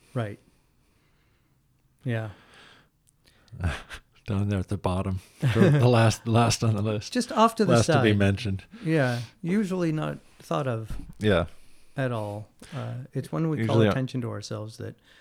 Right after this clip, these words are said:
Speaker 1: there's trouble.
Speaker 2: Yeah, I suppose that's right, but it's also when there's important movement and stuff, you know, and culture, when artists are, do you mean drawn attention to, like, the individual, or you mean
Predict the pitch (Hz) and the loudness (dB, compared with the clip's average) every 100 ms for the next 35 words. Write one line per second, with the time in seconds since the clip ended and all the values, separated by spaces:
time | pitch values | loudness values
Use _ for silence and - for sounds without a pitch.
0 | _ _ _ 131 110 - 120 107 107 104 | _ _ _ -10 -10 -8 -10 -10 -12 -16
1 | _ _ 110 104 95 92 95 - - 98 | _ _ -8 -4 -2 -2 -6 -10 -12 -12
2 | - - 107 98 92 - 101 104 - _ | -12 -10 -6 -4 -4 -2 -2 -2 -6 _
3 | _ _ 113 107 98 107 95 107 101 98 | _ _ 0 0 2 0 0 0 0 2
4 | 95 95 90 - - _ _ _ _ - | 2 0 -2 -6 -12 _ _ _ _ -16
5 | 98 95 107 101 90 92 - 104 107 101 | -10 -6 -2 -2 -2 -6 -8 -4 -2 0
6 | 95 - - 90 85 - 87 85 - 101 | 0 -2 -8 -10 -8 -8 -8 -8 -4 0
7 | 90 87 - - 101 92 - 95 - 85 | 0 -2 -6 -14 -14 -10 -4 -4 -4 -10
8 | 82 _ _ _ _ _ _ _ _ _ | -10 _ _ _ _ _ _ _ _ _
9 | _ 98 90 85 87 87 90 - - 87 | _ -8 -8 -6 -6 -4 -8 -10 -8 -8
10 | 85 80 - _ _ _ _ - 113 117 | -8 -10 -16 _ _ _ _ -4 2 2
11 | 123 107 123 107 98 120 107 107 - 107 | 2 2 2 2 2 0 0 -2 0 2
12 | 101 98 90 _ _ - 98 - 98 90 | 2 2 -2 _ _ -14 -8 -2 -2 0
13 | 101 117 135 139 - - 95 92 90 87 | 0 0 0 0 -4 -8 -4 -2 -2 -4
14 | 87 | -6